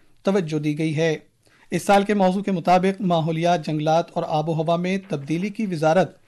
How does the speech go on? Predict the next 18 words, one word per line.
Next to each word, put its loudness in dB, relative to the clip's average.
नीज 4
भारतीय 2
हुकूमत -2
की -4
मुताल्लिका 4
रियासतों 0
ने 0
ऐसी -4
मुख्तलिफ -6
स्कीमें -4
शुरू -6
की -4
हैं 0
जिनका -4
ताल्लुक 0
जंगलात 4
से -8
लेकर 0